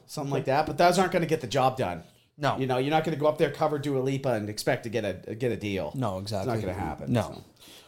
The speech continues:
Speaker 1: All right, last one for you, Greg. You walk into a bathroom and pass out.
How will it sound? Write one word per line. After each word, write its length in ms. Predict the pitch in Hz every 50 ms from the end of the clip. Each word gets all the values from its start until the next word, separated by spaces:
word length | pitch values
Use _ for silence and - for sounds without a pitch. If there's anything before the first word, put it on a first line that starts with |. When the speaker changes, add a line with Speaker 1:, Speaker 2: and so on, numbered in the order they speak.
| -
Speaker 1:
All 80 | - 123
right, 120 | 120 110 107
last 240 | 113 123 131 127 -
one 140 | 151 123
for 80 | 113 -
you, 100 | 120 123 117
Greg. 360 | 101 117 110 110 110 107 104 - - - - _ _
You 140 | - 135 139
walk 260 | 135 147 160 165 165
into 140 | 190 180 175
a 40 | 165
bathroom 360 | 139 135 131 131 - 156 135
and 100 | 120 101
pass 300 | 127 120 117 113 - -
out. 320 | 110 98 95 82 - -